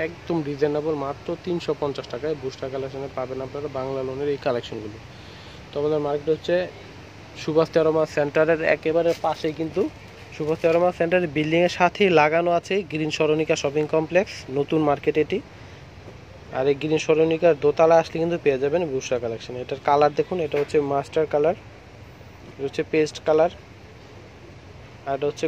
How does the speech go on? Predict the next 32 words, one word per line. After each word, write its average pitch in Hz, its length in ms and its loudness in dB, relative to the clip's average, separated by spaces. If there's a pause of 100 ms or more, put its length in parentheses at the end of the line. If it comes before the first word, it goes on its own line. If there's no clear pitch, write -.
গোলাপি 143 400 2
color। 120 280 -2
দেখুন 160 180 -8 (140)
চারটা 160 300 0 (100)
color 156 280 2
এই 156 120 0
ডিজাইনটার 156 440 0
মধ্যে, 165 180 -6 (260)
চারোটা 165 400 2
কালারই 160 280 0
কিন্তু 170 220 -10 (120)
খুবই 175 320 -4
সুন্দর। 123 260 -4 (1400)
তো - 120 -8
এটা 147 160 0
হচ্ছে 160 200 0 (100)
জাম 151 240 4
কালারের 160 340 2
মধ্যে 156 180 -2
আসবে, 156 240 -2 (880)
খুবই 151 340 -4
সুন্দর। 160 320 2
আর 143 80 2
অ্যাশ 143 280 2
কালারের 156 340 -2
print 151 300 0
করা 156 160 2
জামের 143 340 0
উপরে, 156 340 2
এটা 147 120 -2
হচ্ছে 156 260 -4
গলাটা 139 380 0